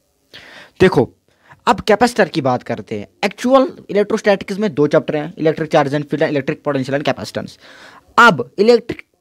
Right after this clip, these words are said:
potential and capacitance जो दूसरा चैप्टर है, इसमें ज़्यादातर जो कॉन्सेप्ट्स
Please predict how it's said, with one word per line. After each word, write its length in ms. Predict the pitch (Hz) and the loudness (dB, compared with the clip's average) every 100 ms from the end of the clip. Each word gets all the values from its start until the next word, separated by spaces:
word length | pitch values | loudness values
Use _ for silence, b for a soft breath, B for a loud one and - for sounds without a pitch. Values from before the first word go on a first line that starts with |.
| _ _ - | _ _ 0
potential 480 | 175 208 202 - 165 | 2 2 0 -2 -2
and 160 | 208 | -2
capacitance 500 | 165 170 196 180 170 | -2 0 -2 -4 -6
जो 140 | 151 180 | -4 -4
दूसरा 340 | 139 143 196 | -2 -2 -2
चैप्टर 320 | 196 151 - 143 | 0 0 0 -4
है, 100 | 156 | -2
इसमें 260 | 190 220 240 | -4 -2 -2
ज़्यादातर 580 | 139 165 180 214 - 220 | 2 4 4 2 0 -6
जो 160 | - 220 | -4 -4
कॉन्सेप्ट्स 480 | 185 175 180 - | -4 -4 -6 -6